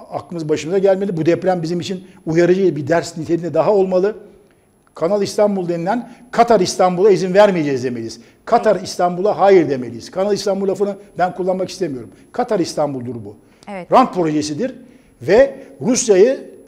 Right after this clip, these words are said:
Speaker 1: Rusya'nın bize savaş açma projesidir bu yani. Rusya, ben Rusya'nın yerinde olsam savaş sebebi sayarım bunu yani. Sen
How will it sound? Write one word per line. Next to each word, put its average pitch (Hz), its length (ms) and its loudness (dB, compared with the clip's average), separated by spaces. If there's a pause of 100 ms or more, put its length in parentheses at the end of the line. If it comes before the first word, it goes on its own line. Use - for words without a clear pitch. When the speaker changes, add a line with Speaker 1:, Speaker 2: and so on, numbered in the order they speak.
Speaker 1:
Rusya'nın 220 640 0
bize 240 160 4
savaş 262 340 6
açma 233 260 2
projesidir 226 600 0
bu 147 60 -2
yani. 135 260 -4
Rusya, 220 340 0
ben 233 180 4
Rusya'nın 226 280 2
yerinde 226 220 6
olsam 247 280 2 (260)
savaş 285 300 6
sebebi 349 280 0
sayarım 240 360 -2
bunu 165 120 -4
yani. 123 260 -6 (360)
Sen - 420 2